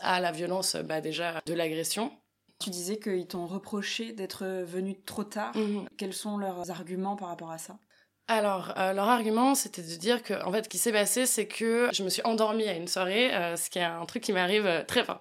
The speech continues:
Speaker 1: qui m'arrivait, du coup, euh, très régulièrement. Et, euh, c'est dans ce cadre-là, donc, euh, que j'ai été agressée. Euh, la, la personne a, a profité, euh, de cette situation. Et je me suis réveillée, en fait. Donc, j'ai vu la personne et après, j'ai eu un blackout qui est extrêmement courant. C'est-à-dire,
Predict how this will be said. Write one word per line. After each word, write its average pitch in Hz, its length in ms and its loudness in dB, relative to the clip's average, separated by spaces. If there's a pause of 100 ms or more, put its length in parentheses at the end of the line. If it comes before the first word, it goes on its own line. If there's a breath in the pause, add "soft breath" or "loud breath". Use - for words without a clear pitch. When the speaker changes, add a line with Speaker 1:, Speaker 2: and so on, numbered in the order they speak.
Speaker 1:
qui - 120 -4
m'arrivait, 208 440 6
du 190 140 -2
coup, 233 200 -6 (340 loud breath)
euh, 185 140 4
très 262 180 10
régulièrement. 214 640 8 (580 loud breath)
Et, 226 300 10
euh, 185 80 8
c'est 190 140 2
dans 180 120 0
ce 196 140 4
cadre-là, 208 540 4
donc, 165 240 -4
euh, 160 240 -2
que 175 120 -4
j'ai 160 140 0
été 160 140 -2
agressée. 160 420 -2
Euh, 170 140 0
la, 151 220 -4
la 156 200 -2
personne 170 380 -4
a, 151 400 -6 (160)
a 185 100 6
profité, 220 540 2
euh, 170 300 0
de 190 40 -6
cette 160 220 -4
situation. 185 580 0 (140)
Et 226 100 6
je 220 80 4
me 208 100 4
suis 208 180 2
réveillée, 220 500 4
en 170 80 -6
fait. - 420 -8
Donc, 170 300 -8
j'ai 170 160 -6
vu 196 160 0
la 196 100 6
personne 240 540 2
et 175 100 2
après, 170 300 -2
j'ai 190 180 -2
eu 180 100 0
un 175 140 2
blackout 170 540 0
qui - 100 -4
est - 140 -4
extrêmement 175 540 -4
courant. 185 400 -4
C'est-à-dire, 165 460 -6